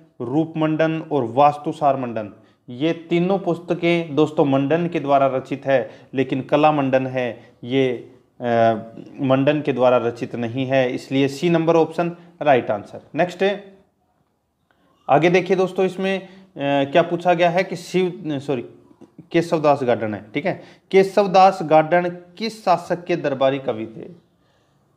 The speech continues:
केशवदास गार्डन किस, अ, शासक के दरबारी कवि थे? तो दोस्तों मैं आपको बता दूं कि ये जोधपुर महाराजा गज सिंह प्रथम का दरबारी था,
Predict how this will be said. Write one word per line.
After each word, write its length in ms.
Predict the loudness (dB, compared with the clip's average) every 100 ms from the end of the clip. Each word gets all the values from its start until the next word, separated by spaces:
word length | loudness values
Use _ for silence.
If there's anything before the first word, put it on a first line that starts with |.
| _ -2
केशवदास 640 | 0 2 2 6 6 4
गार्डन 440 | 0 0 2 -2 -6 -18 _ _ _ -8
किस, 260 | -8 -2
अ, 240 | 0 0 -4 -12 -20 _ _ _ _ _ -20 -10 2 4 6 4
शासक 440 | 4 2 2 -4
के 100 | -4
दरबारी 400 | 0 0 2 0
कवि 280 | 0 -2 -4
थे? 260 | -4 -4 -4
तो 140 | -4
दोस्तों 300 | -4 -4 -4
मैं 120 | -2
आपको 240 | -2 -2 -4
बता 260 | 2 4
दूं 260 | 4 2 -4
कि 360 | -8 -16 -6 -2
ये 220 | 2 0
जोधपुर 520 | 2 0 -2 -2 0
महाराजा 760 | 2 4 4 6 4 2 -6 -8
गज 280 | -2 0 0
सिंह 300 | -2 -4 -4
प्रथम 460 | -4 -4 -2 -2
का 360 | 4 4 4 -2
दरबारी 460 | -2 0 4 2 2
था, 420 | -4 -12 -14 -20